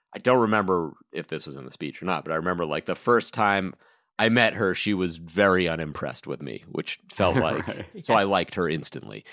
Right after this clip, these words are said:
Speaker 1: You know,
Speaker 3: Yeah.
Speaker 1: so
Speaker 2: <laughs> Right. That's funny.
Speaker 1: Yeah, so
Speaker 3: Yes.
Speaker 1: it, it, it gives you, like, an entree into who the person was, and then you, the, you create the arc of how they opened up to you, you open up to them, and what
Speaker 3: Yeah.
Speaker 1: you shared, and the time you shared.
Speaker 3: That's sweet. I'm
Speaker 1: And
Speaker 3: emotional just thinking about it.
Speaker 1: how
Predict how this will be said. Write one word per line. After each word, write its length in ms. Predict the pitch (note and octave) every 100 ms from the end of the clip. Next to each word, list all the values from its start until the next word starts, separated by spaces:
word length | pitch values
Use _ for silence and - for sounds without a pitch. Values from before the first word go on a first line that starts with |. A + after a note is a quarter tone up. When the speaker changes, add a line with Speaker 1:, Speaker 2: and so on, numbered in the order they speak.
| -
Speaker 1:
You 100 | A2+
know, 100 | -
Speaker 3:
Yeah. 60 | E3+
Speaker 1:
so 220 | E3+ G#3+
Speaker 2:
<laughs> 20 | G#3+
Right. 540 | A#3 - - E3 F3+ - - - - - - -
That's 240 | C3 D3+
funny. 460 | D3+ C3+ C#3 D#3 D#3
Speaker 1:
Yeah, 320 | C#3 B2+ D2
so 240 | - C#3+ C3+
Speaker 3:
Yes. 160 | A#2+ -
Speaker 1:
it, 180 | C3+ -
it, 40 |
it 220 | D3+ C3+ A#2
gives 300 | E3 C3+ C#3
you, 220 | C#3 B2+
like, 320 | B2+ A#2+ - -
an 140 | B2 -
entree 680 | B2 C3 B2 - A2+ G#2 G2+
into 200 | A2 A2
who 120 | A#2
the 80 | G#2
person 280 | G#2 G2 A2+
was, 280 | D3 C#3 A#2
and 120 | A2+
then 260 | A2+ G2+
you, 140 | F#2+ F#2+
the, 200 | G#2 G2
you 140 | G#2 G2+
create 260 | A2 G2 F#2
the 120 | F#2
arc 300 | A#2 A#2 G#2+
of 100 | D#2
how 380 | G2 G2 F#2 F2+
they 180 | F2+
opened 320 | D#2+ D#2+ C#2+ B2
up 160 | B2+
to 80 | B2
you, 80 | A2+
you 240 | G2+ D#2
open 200 | D2+ C#2+
up 200 | C#2+ -
to 100 | C2+
them, 340 | F#2+ C#3+ C3+ A2+
and 140 | F#2
what 120 | F2+
Speaker 3:
Yeah. 180 | - F#2
Speaker 1:
you 60 | D3
shared, 520 | B2 B2 A#2 A#2 G2+
and 120 | D#2+
the 60 | D#2+
time 340 | - G2 F#2
you 80 | F2+
shared. 480 | - F#2 F2 E2+ - _ _ _
Speaker 3:
That's 160 | G3 G3+
sweet. 360 | - G#3+ F3
I'm 80 | D3
Speaker 1:
And 120 | F3 F3
Speaker 3:
emotional 400 | E3+ E3 D#3+ D#3+
just 220 | D#3 -
thinking 220 | F3+ F3+
about 100 | -
it. 40 | G2
Speaker 1:
how 460 | F2+ F2 F2 E2+